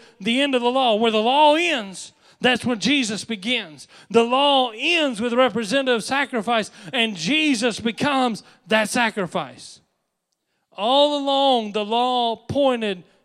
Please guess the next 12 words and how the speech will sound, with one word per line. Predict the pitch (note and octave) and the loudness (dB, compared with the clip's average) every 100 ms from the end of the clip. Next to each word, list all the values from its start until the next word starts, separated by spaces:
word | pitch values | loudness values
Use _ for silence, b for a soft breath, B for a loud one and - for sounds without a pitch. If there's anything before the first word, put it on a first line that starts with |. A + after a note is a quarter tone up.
| - | -2
to | G#3+ | -2
Jesus. | D#3+ A#3 G#3 D#3+ D#3 - | -2 -4 -4 -6 -12 -6
All | G#3 C4 C#4+ D4 C#4+ | 0 4 6 4 2
along, | C4 C4+ C4+ A3+ F#3 B B | 2 4 6 4 -2 B B
the | F#3 G#3+ | -2 -2
law | A3 B3 C4+ C4+ A#3+ A3 | 0 2 4 4 4 2
was | G3+ A3+ | -2 -2
supposed | - A3+ A3 C4+ A#3 - | -2 -4 2 2 2 -2
to | A3+ | -8
lead | G#3+ C4 C#4+ D4 C4+ | -4 -2 0 -2 -4
the | A#3+ | -8
Jews | F#3+ B3 C#4 C4+ B3 | -6 -2 0 2 0